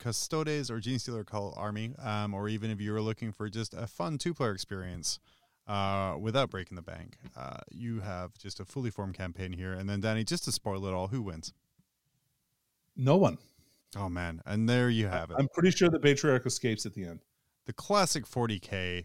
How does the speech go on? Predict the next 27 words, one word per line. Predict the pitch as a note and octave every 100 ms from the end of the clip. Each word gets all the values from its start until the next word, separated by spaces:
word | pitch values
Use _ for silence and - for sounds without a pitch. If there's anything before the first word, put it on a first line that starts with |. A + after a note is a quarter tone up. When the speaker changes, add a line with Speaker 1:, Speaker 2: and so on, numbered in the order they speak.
| - -
Speaker 1:
of | G2 G2 F#2
the | A2
Speaker 2:
Yeah. | A2+
Speaker 1:
entire | B2 C#3 B2
cult's | - A2 -
dead, | - F2+ F2
apart | - A2+ -
from | F#2+
the | F2
Patriarch, | F#2+ F2 F2 F2 E2 - - _ _ _ _ _ _ A#2
who | G2+ F#2
stumbled | F2 - C3+ B2 A2+ G2+
away, | F2+ E2 D#2+ - _
uh, | F2 E2+
to | -
live | F2+ E2+
another | F2 E2+ F2
day. | E2+ F2 - _ _ _ - - _ _ _ -
Danny, | D3 D#3 A#2+ -
any | D#3+
more | F#3 F3+
thoughts | G#3 E3+ - -
before | - C3 E3+
we | D#3
wrap | D3+ C#3+
this | D3 D#3+
up, | C#3